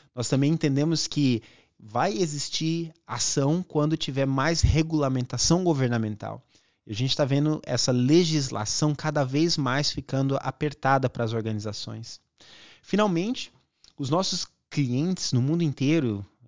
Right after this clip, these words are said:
talvez você, Vá fazer sustentabilidade porque tem uma oportunidade incrível de crescimento de receita e de rentabilidade,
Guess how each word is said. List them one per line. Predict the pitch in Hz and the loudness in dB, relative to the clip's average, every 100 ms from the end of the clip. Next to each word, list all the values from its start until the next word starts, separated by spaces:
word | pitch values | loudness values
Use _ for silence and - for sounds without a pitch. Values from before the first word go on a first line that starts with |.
| - _ | -20 _
talvez | - 117 127 | 2 4 4
você, | 110 104 - 156 175 - - - - | 2 2 2 2 2 -2 -20 -20 -6
Vá | - 156 | 2 2
fazer | - 147 147 | 4 0 0
sustentabilidade | - 156 143 127 127 151 | -2 -2 -2 0 2 0
porque | - - | 0 -8
tem | 156 160 | -2 0
uma | 170 | 0
oportunidade | 170 165 - 139 131 135 180 | -2 -4 -4 -2 0 0 -2
incrível | 190 - 147 185 156 | -6 -4 -2 0 0
de | 123 | 0
crescimento | - 135 - 127 127 127 | 0 -2 0 0 0 0
de | 123 | 0
receita | 120 113 - 127 131 - | 2 2 4 4 2 2
e | 123 | 0
de | 117 | 2
rentabilidade, | 107 123 117 113 110 104 110 117 120 | 2 2 0 0 -2 -2 -2 -4 -4